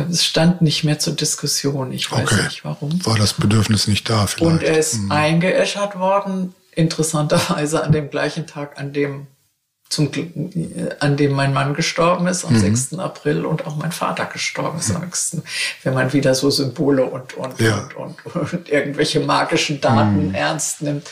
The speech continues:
Speaker 2: Mhm.
Speaker 1: Ja, und, ähm, bei der Einäscherung konnte man nicht dabei sein. Das war noch, war letztes Jahr noch Corona-Auflagen. Könnte
Speaker 2: Okay.
Speaker 1: sein.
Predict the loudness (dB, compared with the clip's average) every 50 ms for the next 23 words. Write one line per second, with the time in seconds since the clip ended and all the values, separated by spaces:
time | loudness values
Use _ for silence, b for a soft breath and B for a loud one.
0 | B B B 4 4 6 4 2 0 -4 -6 B B B B -2 2 2 2 4
1 | 2 0 -2 -4 -8 -6 -2 0 0 0 0 -2 -4 -6 -6 -6 0 2 4 4
2 | 4 4 4 2 0 0 -2 -6 -12 _ -4 0 2 2 4 4 4 4 2 2
3 | 2 2 0 2 2 2 2 2 0 0 0 0 0 2 2 0 0 0 0 2
4 | 2 2 0 0 0 0 -2 0 0 0 2 2 4 2 2 0 0 -2 -2 -2
5 | -2 -2 -2 -2 -2 -2 -4 -4 -2 0 0 0 0 -2 -6 _ -6 -2 0 2
6 | 4 4 4 2 2 0 -2 -2 0 2 4 6 6 6 4 2 0 0 2 4
7 | 4 4 4 6 6 8 8 6 4 4 2 0 0 -2 -2 0 0 0 0 2
8 | 2 0 0 0 -4 -14 _ -4 0 2 2 4 4 4 4 2 2 2 2 2
9 | 4 4 2 2